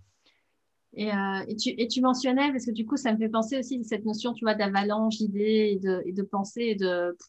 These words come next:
bah, le, l'environnement change tout le temps. Ça me fait penser à cette notion de flexibilité mentale et de comportementale aussi.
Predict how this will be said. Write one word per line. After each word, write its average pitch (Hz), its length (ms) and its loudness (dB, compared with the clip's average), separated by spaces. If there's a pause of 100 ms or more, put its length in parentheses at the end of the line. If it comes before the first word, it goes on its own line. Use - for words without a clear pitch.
(120)
bah, 180 160 4
le, 180 200 0
l'environnement 220 500 4
change 220 320 0
tout 226 80 0
le 220 80 2
temps. 240 180 4
Ça 233 140 0
me 190 40 -4
fait 208 80 -2
penser 208 260 -4
à 214 60 2
cette 202 240 -8
notion 202 300 -4
de 220 80 -6
flexibilité 208 600 -4
mentale 196 520 4
et 180 100 0
de 175 200 -6
comportementale 202 720 -2
aussi. 220 280 -4